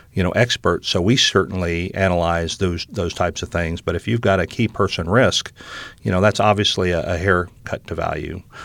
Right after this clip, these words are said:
Or if you haven't developed your talent, that's obviously a haircut to value.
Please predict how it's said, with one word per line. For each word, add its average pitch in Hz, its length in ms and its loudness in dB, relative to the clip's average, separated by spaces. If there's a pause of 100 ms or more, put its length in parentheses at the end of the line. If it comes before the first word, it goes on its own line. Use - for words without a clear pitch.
(180)
Or 113 420 8
if 104 220 2
you 90 140 0
haven't 113 460 4
developed 87 440 0
your 82 180 -2 (200)
talent, 80 400 -4 (160)
that's 95 240 0
obviously 90 440 0
a 80 140 -4
haircut 92 480 -4
to - 60 -10
value. 82 480 -6